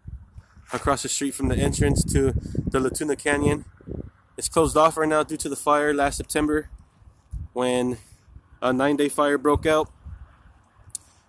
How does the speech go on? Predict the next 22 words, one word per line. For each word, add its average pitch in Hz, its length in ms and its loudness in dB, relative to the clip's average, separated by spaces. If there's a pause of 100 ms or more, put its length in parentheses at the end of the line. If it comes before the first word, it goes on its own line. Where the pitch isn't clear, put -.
(140)
being 139 240 2
one 139 180 4
of 131 100 2
the 120 360 2
biggest 156 360 2
fires 123 320 2
in 117 100 -2
Los 113 200 -2
Angeles. 120 640 0 (1000)
Luckily, 135 340 0
it - 20 0
only 127 220 0
lasted 120 320 -2
nine 117 180 0
days, 110 280 -4
though. 107 200 -4 (1500)
Here's 123 180 -4
some 123 140 -2
more 123 240 2
of 117 80 0
the 110 100 -2
aftermath. 131 680 -2